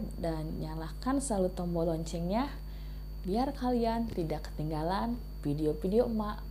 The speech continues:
berikutnya. Oke, baiklah. Untuk menjadi seorang YouTuber atau konten kreator, kalian dibutuhkan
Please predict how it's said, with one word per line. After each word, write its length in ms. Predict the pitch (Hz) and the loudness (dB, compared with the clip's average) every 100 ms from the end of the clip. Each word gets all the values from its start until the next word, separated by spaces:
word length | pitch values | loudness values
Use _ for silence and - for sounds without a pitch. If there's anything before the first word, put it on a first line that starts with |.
| - | -2
berikutnya. 600 | 214 240 220 196 160 143 - - - - - - - - - - - - - - - - - - - - - - - | 2 2 2 2 2 0 -2 -6 -6 -6 -6 -8 -8 -8 -6 -6 -6 -6 -6 -6 -8 -8 -8 -8 -8 -8 -8 -8 -6
Oke, 560 | 190 - 320 359 392 - - | -2 8 10 12 10 4 -4
baiklah. 560 | 202 226 240 285 320 339 - - - - - - - - - - - - - - | 2 2 6 8 8 8 -2 -6 -8 -8 -6 -6 -6 -8 -8 -6 -6 -6 -6 -2
Untuk 500 | 254 285 349 339 262 | 0 2 4 6 6
menjadi 460 | 208 190 185 190 | 6 8 8 8
seorang 920 | 185 208 - 185 190 190 180 180 180 - - - - - - | 4 2 4 6 6 6 4 2 -2 -4 -8 -8 -8 -4 4
YouTuber 800 | 277 302 - 202 165 180 240 - | 4 6 4 6 10 10 8 0
atau 340 | 160 - 147 - | -6 -4 -4 -2
konten 400 | - 285 269 269 | 0 2 2 2
kreator, 640 | 247 247 247 - 220 247 254 - - - - - - - | 4 4 2 6 8 8 4 -6 -8 -8 -8 -6 -6 -2
kalian 720 | 220 226 240 240 233 247 247 - - - - - - | 4 6 8 8 8 8 4 2 -6 -8 -8 -8 -4
dibutuhkan 1000 | 175 202 190 196 196 190 - 196 202 214 | 2 4 4 4 2 0 -2 0 0 0